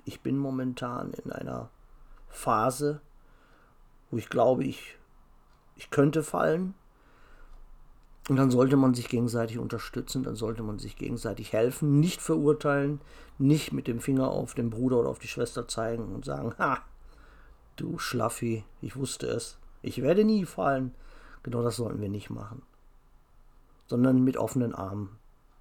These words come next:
empfangen und Gott danken, dass wir momentan nicht getestet werden. Das ist wichtig,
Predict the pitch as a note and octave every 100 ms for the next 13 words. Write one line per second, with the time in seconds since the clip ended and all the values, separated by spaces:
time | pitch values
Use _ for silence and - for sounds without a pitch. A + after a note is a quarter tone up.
0 | - C3+ B2+ - C3 C#3 E3 F3 - -
1 | - C3+ - D#3 D#3+ B2+ C#3 C3+ D3 G#3
2 | G3+ A3+ - - - - - - _ -
3 | C#3+ - D3 C3+ B2 A#2+ A2+ B2 A2 A2
4 | A2+ C3+ C#3 - - - - - - -
5 | - - - - _ _ _ _ _ _
6 | _ _ - _ _ _ _ _ _ _
7 | _ - - B2 A#2 A#2+ A2+ G#2 F#2+ A2
8 | G#2+ _ _ _ _ _ _ _ _ -
9 | - _ _ _ _ _ - - _ -
10 | _ _ _ _ _ _ _ _ _ _
11 | - - G#2+ A#2 - A2+ - - - -